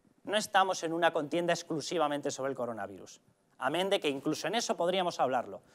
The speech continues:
¿Dónde están las medidas a criticar a Pedro Sánchez? En ningún sitio, ¿verdad? Claro, no hay ni una. ¿Su astro de las medidas quién es? Fernando Simón, el submarinista.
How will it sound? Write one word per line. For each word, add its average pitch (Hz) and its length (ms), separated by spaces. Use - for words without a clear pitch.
¿Dónde 202 260
están 202 240
las 185 140
medidas 180 260
a 175 60
criticar 165 320
a 160 60
Pedro 165 160
Sánchez? 185 240
En 123 60
ningún 160 200
sitio, 170 240
¿verdad? 165 240
Claro, 143 140
no 127 60
hay 139 60
ni 156 140
una. 190 180
¿Su - 220
astro 196 300
de 208 60
las 196 120
medidas 202 380
quién 175 140
es? 185 180
Fernando 165 320
Simón, 175 320
el 131 100
submarinista. 131 600